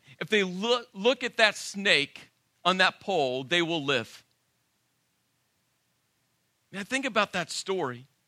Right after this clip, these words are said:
I mean, I'm talking a thousand years or mo-, more that this story had lived in this Jewish culture, and people are like, "Why didn't God just get rid of the snake? That'd been a lot easier than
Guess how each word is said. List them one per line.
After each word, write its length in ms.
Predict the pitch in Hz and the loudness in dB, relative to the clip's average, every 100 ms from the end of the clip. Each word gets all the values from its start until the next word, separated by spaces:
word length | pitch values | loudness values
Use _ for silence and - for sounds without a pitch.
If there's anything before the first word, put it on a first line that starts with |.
| _ _ _ _ _ _ _ _ _ _ _ _ _ _ _ _ _ _ _ _ _ _ _ _ _ _ _ _ _ _ - | _ _ _ _ _ _ _ _ _ _ _ _ _ _ _ _ _ _ _ _ _ _ _ _ _ _ _ _ _ _ -8
I 100 | 214 | -6
mean, 200 | 202 180 _ | -4 -8 _
I'm 140 | 233 233 | -6 -6
talking 340 | 226 214 196 | -8 -6 -8
a 60 | 190 | -8
thousand 600 | _ - 196 214 220 202 | _ -12 -10 -10 -10 -8
years 360 | 202 202 160 | -6 -6 -6
or 60 | 151 | -8
mo-, 260 | 143 139 - | -10 -12 -12
more 360 | 151 139 127 _ _ _ 180 | -10 -10 -12 _ _ _ -6
that 120 | 156 | -6
this 160 | 208 | -6
story 280 | - 202 185 | -4 -2 -2
had 120 | 170 | -2
lived 360 | 147 175 196 160 | -6 -2 -2 -4
in 100 | 151 | -8
this 160 | 143 - | -8 -10
Jewish 380 | 175 196 180 - _ _ _ _ _ | -12 -10 -10 -14 _ _ _ _ _
culture, 340 | 180 190 165 | -4 -4 -4
and 100 | 139 | -8
people 220 | 180 185 185 | -8 -10 -4
are 60 | |
like, 200 | 165 156 _ _ _ _ | -4 -4 _ _ _ _
"Why 180 | - 277 | -2 -2
didn't 320 | 233 254 226 | -2 -8 -6
God 260 | 202 233 240 | -4 0 0
just 200 | 214 - | -2 -2
get 160 | 240 190 | -2 -2
rid 220 | 175 240 | -2 -2
of 100 | 233 | -2
the 100 | 214 | -4
snake? 500 | - - 240 269 190 | -6 -4 0 0 0
That'd 160 | 202 196 | -2 -2
been 120 | 196 | -2
a 40 | |
lot 200 | 196 214 | 0 0
easier 340 | 220 262 208 165 | -2 -4 -4 -4
than 180 | 147 | -6